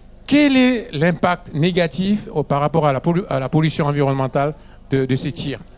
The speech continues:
Il faut remarquer, il faut savoir qu'il y a une étude qui a été faite par une collectivité qui est juste à côté,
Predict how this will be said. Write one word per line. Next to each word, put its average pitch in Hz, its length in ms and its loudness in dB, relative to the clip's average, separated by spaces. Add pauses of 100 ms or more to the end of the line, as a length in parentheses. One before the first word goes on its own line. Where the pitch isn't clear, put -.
(560)
Il 151 80 -4
faut 190 140 2
remarquer, 147 460 0
il 127 80 -6
faut 170 100 -2
savoir 185 420 2
qu'il 156 140 -4
y 135 60 -2
a 135 40 0
une 143 100 0
étude 196 260 -2
qui 180 80 -4
a 160 40 2
été 139 200 -2
faite 240 320 0 (420)
par 123 120 -2
une 131 120 -2
collectivité 151 560 0
qui 156 140 -2
est 127 60 -2
juste 160 200 -4
à 165 60 0
côté, 208 360 -2